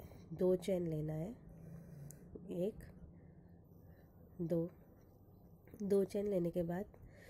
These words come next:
first चेन में, first chain में हमें ऐसे करना है। पलट कर जो first chain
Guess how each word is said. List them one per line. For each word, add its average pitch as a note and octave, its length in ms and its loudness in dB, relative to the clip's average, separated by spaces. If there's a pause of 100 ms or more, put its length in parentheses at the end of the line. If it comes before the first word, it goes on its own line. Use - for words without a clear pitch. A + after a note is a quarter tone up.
(200)
first G#3+ 360 4
चेन A3+ 180 2
में, G3 340 2
first - 380 0
chain F3 260 2
में F3+ 220 -2 (960)
हमें F#3 240 2
ऐसे G3 480 -2
करना D3+ 300 2
है। C#3+ 120 -6 (3000)
पलट F3 280 0
कर E3+ 160 -2
जो F3 160 -4
first D#3+ 380 0
chain E3 180 2